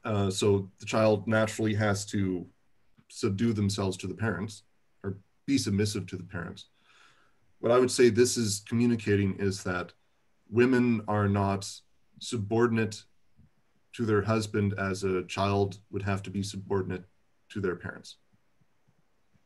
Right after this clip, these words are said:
So the order of creation, man was created first,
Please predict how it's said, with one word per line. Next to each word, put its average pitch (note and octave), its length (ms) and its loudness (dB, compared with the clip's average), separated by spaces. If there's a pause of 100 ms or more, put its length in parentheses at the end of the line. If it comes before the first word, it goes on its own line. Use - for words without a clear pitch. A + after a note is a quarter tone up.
(840)
So G2+ 400 0 (1400)
the B2 140 0
order F3+ 400 8
of A#2 180 0
creation, A2+ 560 2
man A#2 220 2
was A2+ 100 0
created G#2 340 -2
first, G2 440 -4